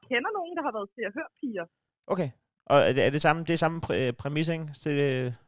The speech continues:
Speaker 2: det er samme pris,
Speaker 1: Ja.
Speaker 2: og
Speaker 1: Ja, jo, jo. Er det ikke sådan noget femten hundrede kroner
Speaker 2: Jo, det står
Speaker 1: og
Speaker 2: der
Speaker 1: nogle
Speaker 2: faktisk, ja.
Speaker 1: billeder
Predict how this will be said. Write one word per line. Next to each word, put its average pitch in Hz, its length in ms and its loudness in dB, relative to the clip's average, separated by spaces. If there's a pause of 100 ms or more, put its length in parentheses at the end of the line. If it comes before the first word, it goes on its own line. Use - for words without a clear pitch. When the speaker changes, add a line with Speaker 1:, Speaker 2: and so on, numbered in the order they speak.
(800)
Speaker 2:
det 151 100 -10
er 139 80 0
samme 151 140 0
pris, - 400 -2
Speaker 1:
Ja. 135 100 2
Speaker 2:
og 127 120 0 (920)
Speaker 1:
Ja, 277 180 4 (240)
jo, 302 80 2 (140)
jo. 285 60 0 (100)
Er 269 60 2
det 311 100 0
ikke - 120 -20
sådan 339 100 -8
noget 311 160 -4
femten 320 260 -6
hundrede 302 240 -8
kroner 294 180 -6
Speaker 2:
Jo, 320 40 -4
det 294 80 -2
står 262 80 0
Speaker 1:
og 117 40 2
Speaker 2:
der 254 40 0
Speaker 1:
nogle 262 100 -2
Speaker 2:
faktisk, - 180 -2
ja. 107 60 -2
Speaker 1:
billeder 240 220 -2